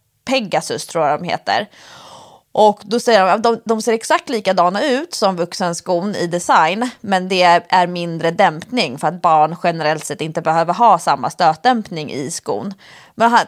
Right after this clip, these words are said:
i, sen när vi väl fick hjälp av en person i butiken, då visade det sig att det var bara Pegasus-skon som fanns i storlek trettiosex, men de satt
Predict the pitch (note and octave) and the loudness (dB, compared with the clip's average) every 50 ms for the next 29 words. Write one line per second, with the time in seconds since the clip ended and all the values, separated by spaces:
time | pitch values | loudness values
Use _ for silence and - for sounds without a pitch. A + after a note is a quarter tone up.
0 | _ - - - - A#3+ - C4+ B3 B3+ B3+ B3+ B3+ A3+ A#3+ A3 G#3 - - G#3+ | _ -12 -12 -8 -6 -2 0 2 2 2 2 2 2 4 4 2 2 -2 -2 2
1 | G#3+ G3+ F#3+ F#3 G3 G3+ G3 G3+ - - - - G#3+ F#3 - G3 A3 A#3 A#3 B3 | 4 6 6 6 4 0 -4 -6 -14 -10 -6 -4 -4 -4 -2 2 2 2 2 2
2 | A#3+ - G3 F#3 F3 E3+ E3 F3+ F#3 E3+ F#3 F3 F3 F3 D#3+ D3+ E3 E3 - E3+ | 4 4 4 4 4 2 0 -2 -4 -4 -4 -4 -2 -4 -4 -6 -6 -4 -4 -4
3 | E3+ E3+ - D#3+ D#3+ E3+ E3 F#3+ G3 G3+ G3+ F3 - F#3+ G3 - F3+ E3 E3 F#3+ | -4 -2 -2 -2 -2 -2 -2 -4 -4 -4 -4 -2 -2 -2 0 0 0 0 0 0
4 | F3+ G#3+ A3 A3 G#3+ F3+ F#3+ F3+ E3 D#3+ D#3 D3+ - - F3+ E3 D#3 D#3+ D#3+ - | 2 4 6 6 4 4 4 4 6 6 4 2 2 0 -4 -4 -4 -4 -4 -4
5 | E3+ E3+ - - D#3+ - - B3 A#3+ G3 E3+ E3 D#3 - F3 F3 - D4 D4 C#4 | -6 -8 -8 -8 -12 -8 -4 -2 -2 -2 -2 -4 -4 -4 -4 -2 2 2 2 2
6 | A#3+ G#3+ - - - - - F3+ D#3+ C#3+ C3+ - - D#3+ - A2 - - C3+ - | 2 0 -4 -8 -8 -6 -4 -4 -2 -2 -4 -4 -4 -6 -6 -4 -4 -2 -4 -4
7 | - - _ - G3 G3 G3+ G#3+ G#3+ G3+ - - F#3 D3+ - _ | -4 -8 _ -2 0 0 2 0 -2 -2 0 0 0 0 -2 _